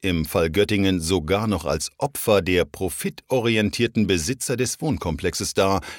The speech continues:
die es unterlassen hätten, die Missstände zu beseitigen. Da fragt man sich unweigerlich, wer eigentlich die Gesetze macht. Ghettos fallen schließlich nicht vom Himmel.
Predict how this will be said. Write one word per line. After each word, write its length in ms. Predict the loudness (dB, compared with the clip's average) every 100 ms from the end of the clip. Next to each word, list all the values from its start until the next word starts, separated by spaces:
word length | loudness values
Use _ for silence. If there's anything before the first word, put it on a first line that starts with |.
| -2
die 80 | -2
es 80 | 0
unterlassen 500 | -2 -2 -2 -2 -2
hätten, 380 | -2 0 0
die 100 | 2
Missstände 640 | 0 0 -2 -2 0 0 0
zu 160 | -2
beseitigen. 600 | -2 -4 -6 -6 -6 -8 -12 _ _ _ -20 -20 -20 _ -4
Da 100 | -2
fragt 280 | -2 -2
man 120 | -2 -2
sich 220 | -2 0
unweigerlich, 840 | 2 2 0 2 0 0 -4 -8 -8
wer 380 | 0 2 2 2
eigentlich 400 | 2 2 -2 -2
die 100 | -2
Gesetze 400 | 0 0 0 -2
macht. 380 | -4 -8 -18 _ _ _ -2
Ghettos 440 | 0 2 0 0
fallen 260 | 0 0 0
schließlich 440 | -2 -4 -2 -2
nicht 220 | -2 -2
vom 160 | -2 -2
Himmel. 380 | -2 -2 -4